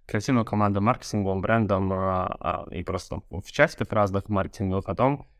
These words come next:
что мы делаем и какие бывают разновидности интерактивного маркетинга. И мы сейчас готовим как раз-таки новый цикл лекций, поэтому подписывайтесь просто на наши, э, соцсети, мы обязательно про это расскажем и анонсируем, у нас будет лекция просто для наших подписчиков. А,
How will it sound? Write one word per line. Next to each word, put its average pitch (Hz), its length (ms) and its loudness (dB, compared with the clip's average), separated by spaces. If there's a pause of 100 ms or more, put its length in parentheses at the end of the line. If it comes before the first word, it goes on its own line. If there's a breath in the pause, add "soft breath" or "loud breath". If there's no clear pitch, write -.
что - 160 0
мы 127 100 6
делаем 139 420 4
и 104 300 0
какие 110 280 -4
бывают 107 340 4
разновидности 107 480 0
интерактивного 104 440 -2
маркетинга. 107 480 0 (240)
И 113 160 2
мы 120 120 4
сейчас - 220 -2
готовим 117 340 4
как - 100 -6
раз-таки 110 380 0
новый 113 220 2
цикл 101 260 -4
лекций, 175 480 -2 (280)
поэтому 107 460 2
подписывайтесь - 540 -2
просто 107 300 0
на 104 120 6
наши, 104 240 0
э, 98 600 0
соцсети, - 760 0 (100)
мы 117 220 4
обязательно 107 360 0
про 104 100 0
это 104 120 -2
расскажем 101 440 0
и - 20 4
анонсируем, 104 480 0
у - 40 2
нас 98 140 0
будет 107 360 -2
лекция 101 300 -4
просто 101 240 -4
для 101 80 0
наших 98 160 0
подписчиков. - 500 0 (300)
А, 101 680 4